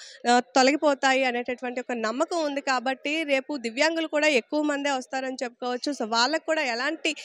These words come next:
లోటుపాట్లు లేకుండా వాళ్ళకి కావాల్సినటువంటి అంబులెన్స్ సర్వీసెస్ కానివ్వండి, మెడికల్ సర్వీసెస్ కానివ్వండి, వీటన్నిటిని కూడా, ఆ, అందుబాటులో ఉంచామని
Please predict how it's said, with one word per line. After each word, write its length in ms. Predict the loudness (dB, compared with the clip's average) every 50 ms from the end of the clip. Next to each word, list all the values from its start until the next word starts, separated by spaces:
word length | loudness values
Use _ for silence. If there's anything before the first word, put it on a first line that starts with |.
| -16 -14 -2 2
లోటుపాట్లు 640 | 4 4 4 4 2 4 4 4 4 4 2 0
లేకుండా 640 | 2 4 4 2 2 2 0 0 0 2 2 0 0 0 -2
వాళ్ళకి 300 | -2 -2 0 0 -2 -2
కావాల్సినటువంటి 680 | -2 -2 -2 -2 -4 -4 -4 -4 -2 -2 -4 -2 -2 0
అంబులెన్స్ 460 | 2 2 2 4 4 2 0 0 0
సర్వీసెస్ 460 | -2 -4 -2 -4 -6 -6 -6 -8 -8 -6 -6
కానివ్వండి, 460 | -4 -4 -2 -2 -4 -4 -2 -4 -4
మెడికల్ 340 | -4 -4 -4 -2 -2 -2 -2
సర్వీసెస్ 480 | -2 -4 -2 -2 -2 -2 -2 -4 -4 -4
కానివ్వండి, 360 | -4 -2 -2 -2 -2 -2 -4 -4
వీటన్నిటిని 720 | -6 -4 -4 -4 -4 -4 -6 -6 _ -8 -6 -4 -6 -6
కూడా, 480 | 0 2 4 6 6 6 4 4 2 0 -6 -14 -16 -10 -2
ఆ, 60 | 2
అందుబాటులో 600 | 4 4 4 4 2 4 4 4 4 4 4 2
ఉంచామని 420 | 4 2 2 0 -2 0 0 -2